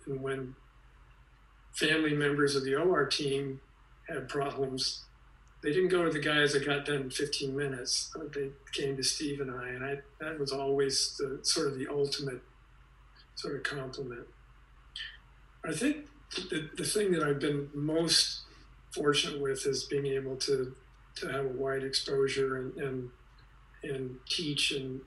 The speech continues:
and interact in a variety of different environments. And so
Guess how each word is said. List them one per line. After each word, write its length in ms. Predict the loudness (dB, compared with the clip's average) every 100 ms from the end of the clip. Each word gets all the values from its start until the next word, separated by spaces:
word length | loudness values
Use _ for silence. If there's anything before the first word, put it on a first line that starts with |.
| -8
and 120 | -4
interact 520 | 0 0 0 -2 -2
in 60 | -6
a 40 |
variety 400 | -4 -2 0 0
of 80 | -2
different 440 | -2 0 -2 -4 -4
environments. 680 | -8 -4 0 0 0 -2 -2
And 80 | 0
so 280 | 0 -2